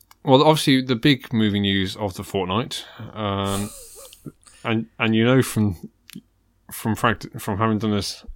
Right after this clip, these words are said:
eighty-three times, that when I say the big movie news, you know I'm gonna say something that's not big. Um, Zendaya has dyed her hair red.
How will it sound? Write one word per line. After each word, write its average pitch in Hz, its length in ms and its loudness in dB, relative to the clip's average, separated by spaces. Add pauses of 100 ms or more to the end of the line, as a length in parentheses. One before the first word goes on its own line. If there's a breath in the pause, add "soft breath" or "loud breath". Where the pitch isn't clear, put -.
(120)
eighty-three 127 600 0
times, 104 460 -2 (540 soft breath)
that 120 180 -4
when 110 120 2
I 104 80 2
say 127 200 0
the 101 120 -4
big 95 180 -4
movie 95 240 -4
news, 92 240 -4
you 98 100 -4
know 98 120 0
I'm 95 80 -2
gonna 95 120 -4
say 104 120 -4
something 95 200 -6
that's 92 120 -6
not 101 160 -4
big. 90 180 -4 (720 loud breath)
Um, 107 640 0 (380)
Zendaya 139 480 6
has 104 140 2
dyed 113 200 0
her 104 100 2
hair 101 200 2
red. 82 260 -2